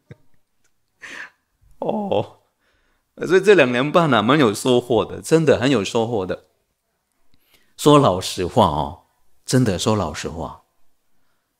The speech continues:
这个月底师父要回印尼，要回印尼一趟，因为关系到父亲，啊，父亲一周年，啊，所以要回去呀，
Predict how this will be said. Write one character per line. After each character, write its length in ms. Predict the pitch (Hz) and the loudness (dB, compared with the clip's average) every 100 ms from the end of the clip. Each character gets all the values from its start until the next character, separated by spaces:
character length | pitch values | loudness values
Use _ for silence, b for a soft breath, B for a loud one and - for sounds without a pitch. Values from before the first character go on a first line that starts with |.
| _ _ | _ _
这 80 | 143 | -2
个 140 | 127 | 2
月 200 | 127 156 | 4 6
底 160 | - 87 | 4 0
师 220 | - 127 | -2 -2
父 140 | 104 92 | 0 -2
要 140 | 101 | -4
回 140 | 98 | -4
印 260 | 78 110 90 | -6 -8 -8
尼， 240 | - - _ _ _ _ _ _ _ _ _ _ _ _ _ _ _ - | -14 -18 _ _ _ _ _ _ _ _ _ _ _ _ _ _ _ -8
要 120 | 107 | -8
回 200 | - 143 | -8 -8
印 200 | 120 101 | -6 -4
尼 60 | 78 | -6
一 160 | 73 | -8
趟， 340 | - 73 76 - _ _ _ _ | -10 -12 -12 -18 _ _ _ _
因 160 | - 90 | -10 -8
为 360 | 80 67 64 _ | -8 -10 -16 _
关 340 | 92 90 90 87 | -10 -8 -10 -10
系 260 | - 82 | -10 -10
到 200 | - 78 | -10 -10
父 240 | - - 85 | -10 -12 -8
亲， 380 | - 90 87 _ _ _ _ _ _ _ _ _ _ | -6 -6 -10 _ _ _ _ _ _ _ _ _ _
啊， 200 | - - | -20 -18
父 240 | - 92 | -12 -10
亲 220 | 73 - - | -8 -8 -8
一 80 | 98 | -10
周 260 | - 85 | -6 -6
年， 280 | 82 71 - _ _ _ _ _ _ _ _ _ - - _ | -6 -10 -12 _ _ _ _ _ _ _ _ _ -20 -20 _
啊， 180 | - 65 | -18 -12
所 160 | 65 | -8
以 40 | 76 | -6
要 120 | 95 | -6
回 200 | - 67 | -4 -4
去 300 | - 87 69 | -4 -4 -6
呀， 200 | 60 | -10